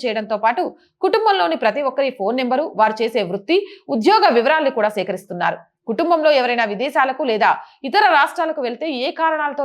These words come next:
వెళ్లారనేది కూడా ఈ సర్వేలో నమోదు చేస్తున్నారు. ఉన్నత చదువు లేదా ఉద్యోగం, వ్యాపారం, పెళ్లి లేదా ఇతర అవసరాలకు వెళ్లారా వంటి పూర్తి వివరాలను సేకరిస్తున్నారు. ఎవరైనా విదేశాలకు వెళ్తే కొన్ని దేశాలను గుర్తించి వాటికి ప్రత్యేక కోడ్ కేటాయించారు. యూకే, అమెరికా,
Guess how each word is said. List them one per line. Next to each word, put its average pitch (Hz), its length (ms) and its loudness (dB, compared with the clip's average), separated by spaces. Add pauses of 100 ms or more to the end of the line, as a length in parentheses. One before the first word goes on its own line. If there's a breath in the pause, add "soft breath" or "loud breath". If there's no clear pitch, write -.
వెళ్లారనేది 240 560 -2
కూడా 233 140 -2 (100)
ఈ - 100 2
సర్వేలో 302 380 -2
నమోదు 233 340 -4
చేస్తున్నారు. 185 440 -8 (400 soft breath)
ఉన్నత - 200 2 (100)
చదువు 311 280 2
లేదా 254 260 4
ఉద్యోగం, 269 400 -2 (140)
వ్యాపారం, 247 500 2
పెళ్లి 247 300 -4
లేదా 220 200 2 (420 loud breath)
ఇతర 440 140 4 (120)
అవసరాలకు 302 440 -2
వెళ్లారా 240 360 0
వంటి 220 240 -12
పూర్తి 359 260 -6
వివరాలను 214 420 -2
సేకరిస్తున్నారు. 180 640 -8 (360 soft breath)
ఎవరైనా 285 320 4
విదేశాలకు 302 520 -2
వెళ్తే 254 240 -6 (200)
కొన్ని 254 260 -2
దేశాలను 339 480 -2
గుర్తించి 277 340 -6 (140)
వాటికి 233 340 -4
ప్రత్యేక 320 320 -4 (100)
కోడ్ 294 240 -4
కేటాయించారు. 196 560 -4 (1300 soft breath)
యూకే, 403 360 4 (320)
అమెరికా, 302 320 2